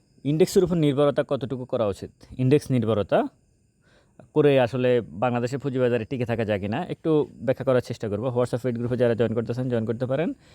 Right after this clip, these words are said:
এখানে অবশ্যই ফান্ডামেন্টাল স্টক নিয়ে আলোচনা করা হয় এবং কী আলোচনা করা হয় সেটাও একটু ভিডিওতে, উম, বলার চেষ্টা করব। আশা করি পুরোটা সময় আমার সাথে থাকবেন।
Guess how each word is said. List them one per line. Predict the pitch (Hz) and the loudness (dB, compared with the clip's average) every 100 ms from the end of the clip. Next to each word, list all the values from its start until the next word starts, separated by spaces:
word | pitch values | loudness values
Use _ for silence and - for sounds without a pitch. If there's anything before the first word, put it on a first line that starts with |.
| _ _ | _ _
এখানে | 117 147 | 0 4
অবশ্যই | 139 151 175 | 4 2 -2
ফান্ডামেন্টাল | 156 139 135 135 127 | -2 0 2 0 -2
স্টক | - 123 | -4 -4
নিয়ে | 127 | -2
আলোচনা | 123 120 107 | -2 -2 -2
করা | 101 104 | -2 0
হয় | 143 240 - _ _ - | 0 -2 -6 _ _ -4
এবং | 123 135 123 | 2 2 2
কী | 147 156 | 2 4
আলোচনা | 151 151 156 143 | 4 2 -2 -2
করা | 147 147 | -2 -2
হয় | 156 | -4
সেটাও | - 127 135 | -6 -4 -2
একটু | 131 135 104 | -2 -6 -6
ভিডিওতে, | 104 127 120 110 110 - _ _ | -4 0 0 2 -2 -4 _ _
উম, | 107 107 80 64 - | -6 -4 -6 -10 -12
বলার | - 127 127 | 0 2 2
চেষ্টা | - - 101 | 0 -8 -6
করব। | - - - _ _ _ _ | -8 -10 -14 _ _ _ _
আশা | - 147 | -4 0
করি | 143 135 | 2 2
পুরোটা | 127 120 | 2 0
সময় | 123 120 | 0 0
আমার | 107 107 | -2 -2
সাথে | 101 | -4
থাকবেন। | 101 101 104 208 | -6 -6 -2 -2